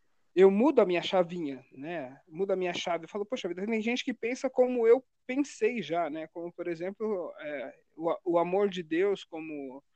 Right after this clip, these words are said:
como o princípio básico, né, do evangelho, enfim. E aí, por aí, é, é, é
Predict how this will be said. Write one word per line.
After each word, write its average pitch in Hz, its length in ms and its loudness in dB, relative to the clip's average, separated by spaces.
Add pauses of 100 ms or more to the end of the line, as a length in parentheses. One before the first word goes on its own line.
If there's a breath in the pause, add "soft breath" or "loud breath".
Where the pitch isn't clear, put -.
(540)
como 151 540 -4
o - 100 -12
princípio 160 380 -6
básico, 170 480 0
né, 165 120 -4
do 151 120 -8
evangelho, 147 560 -6
enfim. 147 360 -14 (440)
E 170 100 0
aí, 170 100 2
por 202 200 0
aí, 214 420 0
é, 165 220 -6
é, 156 460 -4
é 151 60 -8